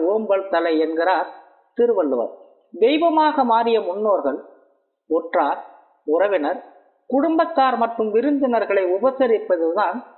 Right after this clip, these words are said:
ஒவ்வொரு மனிதனின் கடமை என்கிறார் வள்ளுவர். அதில் முதன்மையான கடமையாக சொல்வது மூதாதையர்களை வணங்குவது. சரி, தை அமாவாசை நாளை பதினொன்னு ரெண்டு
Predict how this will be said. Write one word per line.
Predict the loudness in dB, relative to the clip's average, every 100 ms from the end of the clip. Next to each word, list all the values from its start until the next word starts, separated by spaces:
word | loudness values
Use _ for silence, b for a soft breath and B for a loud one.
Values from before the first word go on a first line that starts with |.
| _ _ _
ஒவ்வொரு | -2 -2 0 2 2
மனிதனின் | 2 0 0 0 -4 -4
கடமை | -2 0 2 2
என்கிறார் | 0 0 0 0 -2 -8 -20 _ _
வள்ளுவர். | -2 0 0 0 -2 -10 -20 _ _ -4
அதில் | 2 2 0 -8 -20 _ _ _
முதன்மையான | 0 0 2 0 2 2 0
கடமையாக | 0 0 2 2 2 0 0
சொல்வது | -2 0 0 0 -4 -10 -20 _ _ _
மூதாதையர்களை | -2 0 2 2 2 2 2 2 0
வணங்குவது. | 0 -4 -2 -2 0 -2 -6 -16 _ _ _ _ -6
சரி, | -2 0 -2 -8 -20 _
தை | 0 0 0 -2
அமாவாசை | 0 2 2 0 0 -6 -8 -20 _ _ _ -6
நாளை | 0 2 2 0 -2 -10 -20 _ _
பதினொன்னு | 0 2 2 2 2 2
ரெண்டு | 0 0